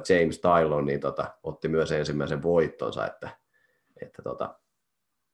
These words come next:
ja pikkusen siellä niinku kuitenkin pyristellään vähän, mutta tota,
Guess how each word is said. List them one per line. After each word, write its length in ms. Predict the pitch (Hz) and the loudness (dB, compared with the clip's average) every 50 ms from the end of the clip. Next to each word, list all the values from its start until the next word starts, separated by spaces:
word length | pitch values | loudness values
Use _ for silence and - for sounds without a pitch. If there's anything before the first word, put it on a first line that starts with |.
| _ _ | _ _
ja 160 | - - - - _ | -14 -14 -14 -8 _
pikkusen 460 | 104 98 - - - 113 107 107 98 | -4 -2 -2 -2 0 2 4 4 4
siellä 300 | 92 85 82 82 82 78 | 6 4 4 4 2 2
niinku 400 | 80 82 80 80 73 - - _ _ _ | 0 -2 -4 -4 -6 -8 -12 _ _ _
kuitenkin 400 | - 85 80 80 73 - - - | -4 -2 -2 -2 -2 -4 -6 -2
pyristellään 840 | - 95 95 90 87 78 - - 76 69 69 69 67 73 76 - - _ _ _ - | 0 0 2 2 0 -2 -2 -2 -2 -2 0 -2 -2 -4 -6 -10 -16 _ _ _ -4
vähän, 380 | - 85 82 80 82 76 76 - - _ _ _ - - | -2 0 0 0 0 -2 -4 -8 -14 _ _ _ -10 -8
mutta 320 | 71 - - - 62 58 | -6 -6 -6 -8 -8 -6
tota, 400 | - 67 67 67 62 - - - | -4 -4 -2 -2 -4 -6 -8 -14